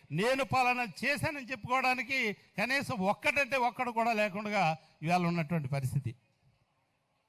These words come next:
జగన్మోహన్ రెడ్డి గారు, ఈ జిల్లా పెద్ద జిల్లా, తూర్పుగోదావరి జిల్లాలంటే ఆంధ్రప్రదేశ్లోనే పెద్ద జిల్లా. కలెక్టర్ గారిని కలవాలంటే అటు రంపచోడవరం నుంచి కాకినాడ రావాలి,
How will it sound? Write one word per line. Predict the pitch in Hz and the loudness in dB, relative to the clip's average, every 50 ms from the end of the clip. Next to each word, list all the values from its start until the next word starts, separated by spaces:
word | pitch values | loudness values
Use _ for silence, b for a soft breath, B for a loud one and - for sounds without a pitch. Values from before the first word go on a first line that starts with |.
| _ _ _ _ _ _ _ _ _ _ _ _ _ - | _ _ _ _ _ _ _ _ _ _ _ _ _ -2
జగన్మోహన్ | - 175 208 220 233 233 214 208 208 190 226 208 | 0 0 2 2 0 2 4 4 4 4 2 2
రెడ్డి | 190 208 180 208 220 | 0 0 0 2 2
గారు, | 233 240 254 247 240 190 160 - - - - - - - - - - - - - _ - - | 4 4 4 4 2 0 -2 -4 -8 -18 -20 -20 -18 -18 -18 -20 -20 -20 -20 -20 _ -8 -6
ఈ | 208 | -6
జిల్లా | 196 160 190 214 233 254 | -4 -4 -2 0 2 2
పెద్ద | 254 170 208 208 165 160 | 2 2 0 -4 -2 -4
జిల్లా, | 196 160 147 185 202 226 247 233 - _ - - - - - _ - - | -6 -4 -4 -4 0 0 0 -2 -2 _ -20 -20 -20 -20 -20 _ -10 -6
తూర్పుగోదావరి | 240 285 269 - 254 254 240 240 240 233 233 233 214 202 | -6 -6 -6 -6 -4 -2 0 2 2 4 4 2 2 0
జిల్లాలంటే | 190 208 202 208 214 208 220 214 196 175 220 220 202 190 208 208 b b b b b | -2 -2 0 0 0 0 0 -2 -2 -2 0 0 0 -2 -2 -6 b b b b b
ఆంధ్రప్రదేశ్లోనే | 139 170 208 226 226 226 208 190 214 208 190 180 147 - 196 190 196 226 | 0 2 2 2 0 -2 -4 -4 -4 -4 -4 -4 -6 -4 -6 -6 -6 -8
పెద్ద | - - - 165 160 156 175 | -6 -4 -4 -4 -4 -4 -4
జిల్లా. | 220 180 190 185 180 170 - _ _ _ _ _ - - _ _ _ b b b b b b b b - - | -4 -4 -2 -2 -2 -4 -4 _ _ _ _ _ -20 -20 _ _ _ b b b b b b b b -4 -2
కలెక్టర్ | 196 240 233 220 - 240 233 | 0 0 -2 -4 -6 -6 -2
గారిని | 233 247 240 233 220 170 | 0 0 0 0 -2 -2
కలవాలంటే | 190 202 220 240 262 254 233 233 226 196 180 233 233 208 196 202 - b b b | 0 2 4 4 4 4 4 2 0 -2 -2 0 0 0 0 -2 -4 b b b
అటు | 156 180 175 | -6 -4 -2
రంపచోడవరం | 185 190 190 190 247 - 247 240 226 226 233 220 208 214 | -2 -2 0 0 0 0 0 0 2 2 2 2 0 -2
నుంచి | 208 220 185 175 | -4 -6 -8 -6
కాకినాడ | - 185 175 170 147 175 160 | -2 -2 0 0 0 0 0
రావాలి, | 143 147 139 123 113 113 101 | 0 -2 -2 -2 -2 -4 -8